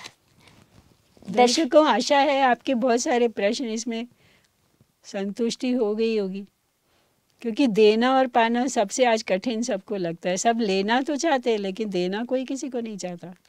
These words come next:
Speaker 1: बिल्कुल।
Speaker 2: और सब चा-, सोचते हैं हमारा अधिकार है, हमें मित्रों से भी मिलना चाहिए, हमारे माता पिता से भी मिलना चाहिए, समाज से भी मिलना चाहिए।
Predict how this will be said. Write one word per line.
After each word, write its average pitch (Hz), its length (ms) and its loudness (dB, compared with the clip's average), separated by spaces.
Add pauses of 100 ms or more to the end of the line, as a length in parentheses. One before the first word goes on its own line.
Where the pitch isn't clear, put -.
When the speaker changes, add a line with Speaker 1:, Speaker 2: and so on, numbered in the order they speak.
(460)
Speaker 1:
बिल्कुल। 220 260 -6
Speaker 2:
और 240 80 4
सब 269 220 4
चा-, 226 440 6
सोचते 247 560 0
हैं 277 100 0
हमारा 220 400 2
अधिकार 214 400 0
है, 214 100 0
हमें 214 300 -4 (400)
मित्रों 226 340 0
से 233 180 0
भी 208 120 0
मिलना 202 340 -4
चाहिए, 208 360 -2
हमारे 196 340 -2
माता 190 340 -4
पिता 208 300 -2
से 214 200 -2
भी 208 160 -4
मिलना 196 340 -6
चाहिए, 202 420 -6 (220)
समाज 202 420 -4
से 208 180 -2
भी 202 100 -2
मिलना 196 380 -4
चाहिए। 190 380 -6